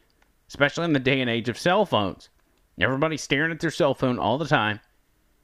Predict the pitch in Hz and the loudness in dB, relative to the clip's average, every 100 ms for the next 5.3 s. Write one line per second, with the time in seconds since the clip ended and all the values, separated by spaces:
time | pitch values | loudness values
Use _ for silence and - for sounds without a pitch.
0 | _ _ _ - 117 156 185 170 - 180 | _ _ _ 0 2 4 2 2 0 0
1 | 185 180 151 131 - 104 104 - 101 107 | 0 0 2 0 0 -2 -2 -2 -4 -4
2 | - 120 107 - _ _ _ _ 127 139 | 0 0 0 -6 _ _ _ _ -4 -2
3 | 131 120 202 147 - 180 165 - 107 - | -2 -2 -2 -2 -2 -2 -2 -4 -10 -10
4 | - 214 196 135 127 156 165 113 123 151 | -4 0 2 2 2 2 0 0 2 2
5 | 143 92 | 2 -2